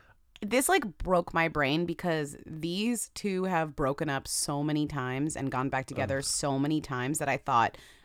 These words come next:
Speaker 1: I literally, this is, like, mean, but I'm like, I was like, "Finally." Like, finally,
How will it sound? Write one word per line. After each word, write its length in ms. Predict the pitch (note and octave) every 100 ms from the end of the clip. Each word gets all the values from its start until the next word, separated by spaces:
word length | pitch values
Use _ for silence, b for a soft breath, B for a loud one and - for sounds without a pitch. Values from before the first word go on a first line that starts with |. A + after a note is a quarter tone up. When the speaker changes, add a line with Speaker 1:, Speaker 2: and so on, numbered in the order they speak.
| -
Speaker 1:
I 80 | G3+
literally, 460 | F#3 F#3+ G#3+ - -
this 200 | F3 F3
is, 100 | E3
like, 180 | D#3+ C3+
mean, 360 | C3 C#3+ F#3
but 80 | F#3
I'm 100 | E3+
like, 120 | D#3 D#3+
I 80 |
was 120 | E3+ E3+
like, 100 | D#3+
"Finally." 680 | - F3 G3+ C#3+ - - - -
Like, 300 | E3 D3+ -
finally, 880 | - - E3 E3+ G3 G3+ G#3+ A3+